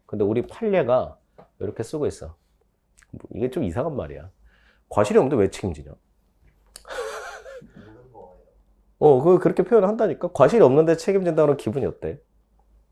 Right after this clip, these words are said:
여러분이 길 가다가 누구랑 부딪혔는데 나는 과실이 없어. 그럼 책임지래. 에, 그게, 쉽게 얘기하면 그게 이제 무과실 책임이라는 얘기인데,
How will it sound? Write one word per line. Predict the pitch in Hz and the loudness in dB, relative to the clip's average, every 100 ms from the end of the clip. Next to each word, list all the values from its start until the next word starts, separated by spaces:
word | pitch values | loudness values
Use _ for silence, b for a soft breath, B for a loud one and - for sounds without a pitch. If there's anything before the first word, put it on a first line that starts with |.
| _ _ _ _ _ _ | _ _ _ _ _ _
여러분이 | 113 135 139 120 - _ _ _ | 2 4 2 0 -6 _ _ _
길 | - | -2
가다가 | 117 131 120 110 | 4 6 6 4
누구랑 | - 104 117 | 0 -2 -2
부딪혔는데 | 107 107 - 110 92 | -2 -8 -4 -4 0
나는 | 98 | 0
과실이 | 110 101 98 92 | 0 -4 -6 -8
없어. | - 82 | -8 -12
그럼 | 92 | -12
책임지래. | 80 123 90 73 - _ _ _ _ _ - - | -10 -10 -10 -16 -20 _ _ _ _ _ -20 -4
에, | 101 101 | -2 0
그게, | - 139 | 0 0
쉽게 | - - | -2 -2
얘기하면 | 285 240 | 2 2
그게 | - 165 | 4 4
이제 | 156 113 | 6 4
무과실 | 101 123 131 | 2 2 0
책임이라는 | 117 120 107 98 85 | -2 -2 -2 -4 -6
얘기인데, | 78 82 120 90 73 | -8 -6 -4 -4 -10